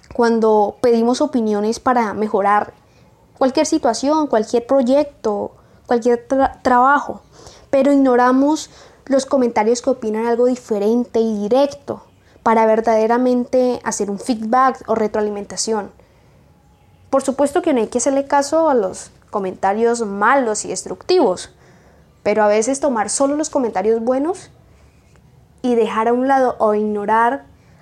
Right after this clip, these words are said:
aquellos que nos puede, nos pueden dar un feedback, allí estamos aplicando el sesgo de confirmación.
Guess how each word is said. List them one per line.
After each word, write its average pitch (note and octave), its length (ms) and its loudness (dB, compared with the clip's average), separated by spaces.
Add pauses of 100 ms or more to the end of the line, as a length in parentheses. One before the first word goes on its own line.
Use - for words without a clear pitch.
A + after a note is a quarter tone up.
aquellos B3 400 -2
que B3+ 100 -4
nos G#3+ 160 -6
puede, B3 560 2
nos G#3+ 240 -4
pueden C#4 360 0
dar A3 160 0
un A3+ 60 -4
feedback, A3+ 480 0 (960)
allí A3 500 -2
estamos A3 600 -4 (200)
aplicando A#3 840 -2 (260)
el F#3+ 160 -8
sesgo A#3 400 0
de B3+ 60 2
confirmación. G3+ 640 -6